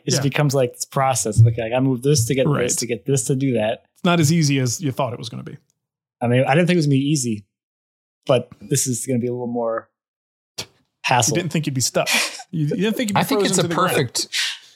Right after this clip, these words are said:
Speaker 3: I think it's a perfect opportunity to add a rubber tire crane to your arsenal of
Speaker 1: Oh,
Speaker 3: tools
Speaker 1: good.
Speaker 3: and just lift the roof off and just fly it out of there.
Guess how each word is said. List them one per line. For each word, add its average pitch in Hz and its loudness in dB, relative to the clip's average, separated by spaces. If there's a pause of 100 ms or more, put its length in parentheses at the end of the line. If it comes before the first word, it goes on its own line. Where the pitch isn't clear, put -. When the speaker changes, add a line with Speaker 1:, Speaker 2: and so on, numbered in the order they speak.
(160)
Speaker 3:
I 156 2
think 226 -2
it's 196 0
a 175 0
perfect 156 -2
opportunity 143 0
to 110 2
add 110 2
a 113 0
rubber 104 -2
tire 117 0
crane 92 0
to 95 -2
your 90 0
arsenal 92 -2
of 80 -8 (100)
Speaker 1:
Oh, 151 4
Speaker 3:
tools - 0
Speaker 1:
good. 127 2 (540)
Speaker 3:
and 92 0
just 98 0
lift 107 -2
the 104 0
roof 113 2
off 85 -2
and 85 -6
just 104 -4
fly 95 2
it 90 -2
out 95 2
of 78 -4
there. - -12